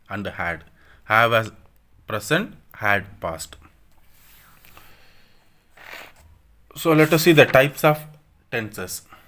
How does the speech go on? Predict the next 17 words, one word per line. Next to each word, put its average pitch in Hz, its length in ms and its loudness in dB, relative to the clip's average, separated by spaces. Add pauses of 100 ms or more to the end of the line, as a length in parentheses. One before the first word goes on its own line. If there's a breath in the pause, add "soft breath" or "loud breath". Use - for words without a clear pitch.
(280 soft breath)
There 131 200 2
are 156 240 4
twelve 143 340 4
types 120 220 -2
of - 180 -4
tenses 101 600 -2 (1300 soft breath)
in 104 120 -10
English. 101 460 -4 (3750 soft breath)
Present 143 360 0
tense. 95 340 -8 (2500 soft breath)
There 127 140 0
are 135 100 4
four 135 260 2
types 117 260 0
of 104 120 4
present 110 360 0
tense, 190 340 4